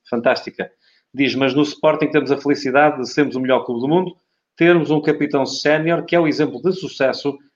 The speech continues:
e que também passa a dificuldade que é chegar ao topo, aos nossos jovens,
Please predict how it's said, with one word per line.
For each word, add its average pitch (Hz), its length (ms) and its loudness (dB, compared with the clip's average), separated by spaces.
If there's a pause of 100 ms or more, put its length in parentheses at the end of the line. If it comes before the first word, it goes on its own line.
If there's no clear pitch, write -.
(100)
e 190 60 -12
que - 60 -18
também 139 380 0
passa 135 320 4
a - 20 0
dificuldade 131 680 0
que 131 80 -8
é 113 40 -4
chegar 117 420 0 (100)
ao 107 340 2
topo, 147 300 0 (320)
aos 117 180 0
nossos 131 200 -2
jovens, 120 400 0